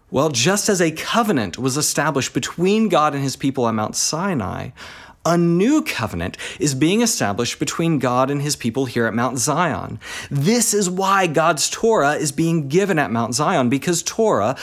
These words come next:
law, is what provides the basis for a covenant. A new covenant that is given to Israelite and Gentile alike. And that is massive. This is what the ideal city of God is meant to be.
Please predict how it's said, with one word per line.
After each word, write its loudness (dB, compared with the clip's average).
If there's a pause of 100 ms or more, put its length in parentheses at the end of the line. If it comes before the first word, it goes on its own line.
(140)
law, 2
is -2
what 0
provides -2
the -2
basis -2
for -4
a -2
covenant. -4 (480)
A 4
new 4
covenant 0
that 0
is 0
given 0
to -4
Israelite 2
and 2
Gentile 0
alike. -2 (540)
And 0
that 2
is 2
massive. 2 (540)
This 2
is 2
what 2
the 2
ideal 4
city 2
of 0
God 2
is 2
meant 0
to 2
be. 2